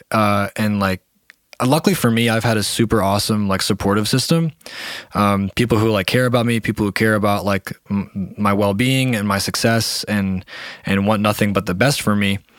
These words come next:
Uh, so I've had the ability to sit down and call these people and, and be able to talk about what's going on in my head and, and just get some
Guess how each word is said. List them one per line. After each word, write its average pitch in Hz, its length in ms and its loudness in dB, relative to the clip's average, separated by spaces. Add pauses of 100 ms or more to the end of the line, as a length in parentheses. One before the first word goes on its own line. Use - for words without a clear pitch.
(440)
Uh, 95 340 2 (260)
so 98 640 0 (1040)
I've 117 160 4
had 117 320 2
the 107 100 4
ability 107 500 0
to 98 120 -2
sit 101 240 -2
down 101 440 2
and 95 220 -2
call 107 240 2
these 101 180 0
people 95 460 0
and, 92 400 -2
and 92 380 -2
be 98 140 0
able 98 160 0
to 95 40 0
talk 110 320 0
about 101 180 2
what's 98 160 -2
going 98 240 0
on 95 120 0
in 92 80 -2
my 92 80 0
head 107 440 0 (440)
and, 98 360 0
and 98 160 0
just 107 200 0
get 113 120 0
some 107 320 0